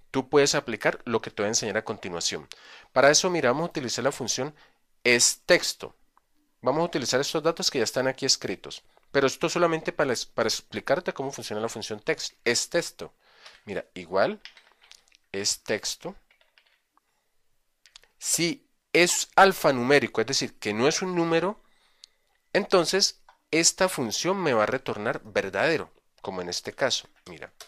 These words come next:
verdadero. Si es un número, esta función me va a retornar falso. Voy a escribir el quince,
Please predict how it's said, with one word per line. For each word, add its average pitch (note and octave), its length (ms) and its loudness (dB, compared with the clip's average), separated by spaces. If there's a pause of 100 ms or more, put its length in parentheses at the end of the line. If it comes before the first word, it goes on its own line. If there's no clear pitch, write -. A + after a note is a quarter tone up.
(720)
verdadero. G2 500 -2 (180)
Si - 260 0
es - 160 4
un E3+ 180 0
número, F3+ 580 2
esta C3 260 -2
función C#3+ 500 -4
me A#2+ 80 -2
va F#2+ 100 0
a F2 40 0
retornar C3 520 -6
falso. - 500 2 (160)
Voy F2+ 100 -10
a - 20 -8
escribir F2+ 340 -10 (300)
el F2+ 180 -10
quince, - 440 -10